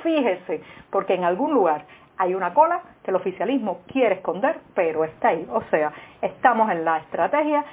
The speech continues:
de la cola oculta. Por un acto de magia y de ilusionismo se, eh, elimina visualmente esa aglomeración y se traslada a otro lado. ¿Soluciona eso el problema? No, para nada, pero es una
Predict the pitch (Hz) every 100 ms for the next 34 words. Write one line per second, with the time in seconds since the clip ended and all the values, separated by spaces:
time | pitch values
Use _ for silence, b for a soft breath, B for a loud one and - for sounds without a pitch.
0 | B - 170 190 208 - _ - 190 180
1 | 247 269 269 254 247 320 269 - 165 151
2 | 175 185 233 247 - 220 190 233 262 247
3 | 214 190 180 175 175 - 180 254 294 269
4 | 285 B B _ - - 226 240 - -
5 | 185 180 - 220 240 277 220 165 - B
6 | - 170 175 226 - 277 262 196 180 170
7 | 170 185 - 262 277 220 202 262 294 311
8 | 311 277 - 415 302 208 170 185 175 185
9 | 185 B B - 185 165 160 175 175 190
10 | 190 165 165 170 208 208 - 285 277 269
11 | 269 277 B B B 226 226 208 240 302
12 | 196 208 226 147 139 - 180 226 175 170
13 | 202 B B - 415 269 - 320 294 277